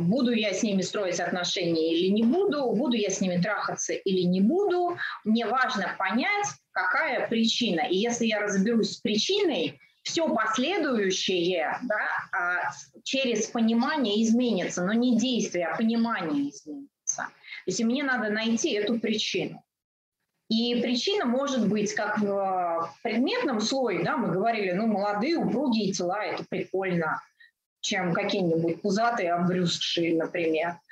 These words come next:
Или, или мы говорим о чем-то другом. По какой-то причине, например, что-то сцепилось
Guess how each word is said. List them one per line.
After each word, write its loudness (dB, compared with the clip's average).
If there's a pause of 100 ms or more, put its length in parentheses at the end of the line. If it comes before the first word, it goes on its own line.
(340)
Или, 2
или 0
мы 0
говорим 0
о -2
чем-то -2
другом. 0 (220)
По -4
какой-то 0
причине, 0
например, 0
что-то -4
сцепилось -2